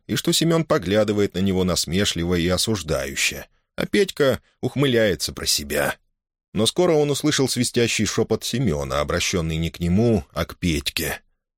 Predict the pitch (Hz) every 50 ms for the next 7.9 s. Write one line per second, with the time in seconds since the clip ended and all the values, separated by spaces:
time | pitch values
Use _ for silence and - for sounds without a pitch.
0 | _ _ _ _ _ - - - _ _ _ - 73 71 - - 85 85 80 82
1 | 92 90 - - 101 92 - - 107 113 104 - - - 82 80 - 90 - -
2 | 104 110 - - 110 113 - 82 80 - - - 82 78 78 76 - - _ _
3 | _ _ _ _ _ _ _ _ _ _ _ 53 52 50 60 69 90 92 - -
4 | - 107 - - 104 95 - - 143 147 143 139 117 101 110 98 - - - 87
5 | 76 65 71 69 65 - _ _ _ _ 78 78 82 87 82 85 85 78 - -
6 | 87 - - 78 71 67 - - - - 69 64 - _ _ _ _ _ _ _
7 | _ _ _ _ _ - - 110 135 175 185 156 113 80 85 78 - -